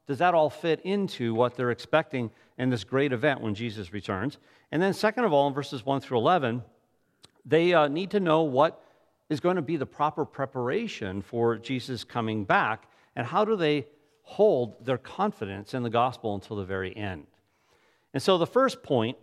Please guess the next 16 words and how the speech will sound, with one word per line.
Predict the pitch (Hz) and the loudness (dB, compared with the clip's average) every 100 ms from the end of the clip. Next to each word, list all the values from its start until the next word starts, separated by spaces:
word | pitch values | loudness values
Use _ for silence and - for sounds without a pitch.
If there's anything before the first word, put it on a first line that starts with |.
| - | -8
<clears throat> | 120 87 _ _ _ _ - 127 | -8 -8 _ _ _ _ -10 -6
again, | 107 165 151 113 | 0 2 4 2
in | 131 113 | -2 -2
verses | 127 - 117 | -4 -4 -6
thirteen | 135 135 - 131 | -4 -4 -4 -6
through | - 113 | -6 -6
eighteen, | 143 180 127 113 | -6 -6 -4 -2
is | 113 101 | -2 -4
we | 113 | -6
do | 104 151 | -2 0
not | 190 190 190 131 | 0 0 -2 -2
need | 143 135 | -6 -6
to | 131 | -8
grieve | 113 120 120 | -6 -6 -6
over | - 107 104 | -4 -4 -4
death | 92 151 - - _ | 0 0 -2 -16 _